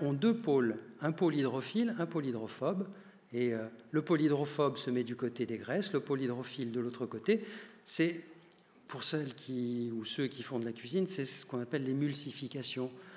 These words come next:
C'est quand, euh, on, on arrive finalement à, à, à, à dissoudre de l'huile dans un milieu aqueux. La mayonnaise, euh, c'est, c'est ça, à force de remuer, finalement, on crée comme ça des, euh, des micelles, euh, qui permettent donc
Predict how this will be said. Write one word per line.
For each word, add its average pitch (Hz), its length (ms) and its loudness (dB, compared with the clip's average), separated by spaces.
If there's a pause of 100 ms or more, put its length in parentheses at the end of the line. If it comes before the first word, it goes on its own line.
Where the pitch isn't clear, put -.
(180)
C'est 143 200 2
quand, 147 400 0
euh, 135 360 4
on, 135 120 0 (140)
on 147 140 2
arrive 156 340 4
finalement 151 840 0
à, 131 360 -2 (420)
à, 127 520 -4
à, - 280 -10
à 123 60 -6
dissoudre 131 720 2 (100)
de 131 160 -2
l'huile 127 580 2 (380)
dans 131 280 2
un 127 80 2
milieu 127 420 0
aqueux. 220 420 2
La 127 120 0
mayonnaise, 123 680 2
euh, 117 260 -2
c'est, 113 420 -4
c'est 117 180 -4
ça, 214 240 2
à 143 40 4
force 120 380 -2
de 127 80 0
remuer, 127 460 2
finalement, 147 440 0 (300)
on 156 140 6
crée 220 500 2
comme 135 160 2
ça 170 240 -2
des, 175 380 2
euh, 120 240 -2
des 131 180 -2
micelles, 151 540 0 (480)
euh, 120 200 -4
qui 120 220 -8
permettent 123 580 -6
donc 131 280 -6